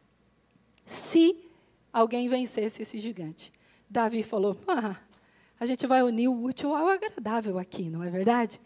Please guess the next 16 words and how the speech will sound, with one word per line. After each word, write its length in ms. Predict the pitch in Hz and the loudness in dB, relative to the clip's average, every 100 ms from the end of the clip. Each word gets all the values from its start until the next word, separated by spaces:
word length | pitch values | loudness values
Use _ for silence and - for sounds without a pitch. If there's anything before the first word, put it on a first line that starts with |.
| _ _ - _ | _ _ -20 _
Eu 300 | - 311 320 | -2 2 4
vou 220 | 254 226 220 | 8 8 10
lutar 460 | 349 - 262 349 | 8 6 4 4
com 120 | 453 | 2
esse 180 | 269 - | -4 -2
gigante, 520 | 269 277 202 202 202 | -4 -2 -2 -2 -4
porque 180 | - 226 | -10 -4
eu 60 | 240 | -4
não 60 | |
tenho 220 | 226 277 269 | 0 2 2
medo 380 | 247 262 254 | 2 2 2
dele. 500 | 254 302 285 302 359 - - _ _ _ - - | 2 6 6 6 0 -2 -20 _ _ _ -20 0
Eu 100 | 302 | 2
sou 220 | - 277 | 4 4
um 40 | 277 | 4
vencedor. 680 | 277 277 311 269 277 285 | 2 2 0 4 4 4